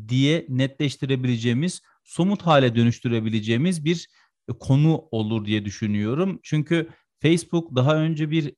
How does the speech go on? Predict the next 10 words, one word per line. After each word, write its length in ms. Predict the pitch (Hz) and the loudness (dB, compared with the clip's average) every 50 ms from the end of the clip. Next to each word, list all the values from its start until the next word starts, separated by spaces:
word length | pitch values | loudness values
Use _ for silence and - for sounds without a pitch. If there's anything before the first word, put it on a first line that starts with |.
| _ | _
Libra 420 | 113 110 117 139 135 135 151 151 151 | -8 -2 -2 -2 0 2 0 0 0
projesi 520 | - 135 139 123 131 135 127 147 170 151 | 0 0 0 2 2 2 0 0 -2 -2
denedi, 460 | 139 117 104 95 87 98 123 165 220 - _ _ _ _ | 0 0 0 0 -2 -2 -4 -4 -6 -10 _ _ _ _
kripto 360 | - 120 120 - - 123 110 | 0 0 0 2 0 -2 0
para 200 | - 120 117 120 117 117 - _ _ | 0 0 0 0 -2 -2 -6 _ _
projesi 440 | - 120 120 110 113 113 - - 110 | -2 -2 0 0 0 -2 -4 -4 -2
denedi 520 | 110 101 95 95 101 139 175 170 - - | -2 -2 -2 -2 -2 -4 -4 -4 -6 -6
ki 240 | - - 139 139 - 117 | -2 0 0 0 -2 -2
bunu 280 | 117 120 123 131 135 | 0 4 4 4 4
yapabilecek 760 | 131 127 123 - 131 117 123 120 123 120 120 147 147 - _ | 4 2 0 0 0 0 2 2 0 2 2 -2 -2 -4 _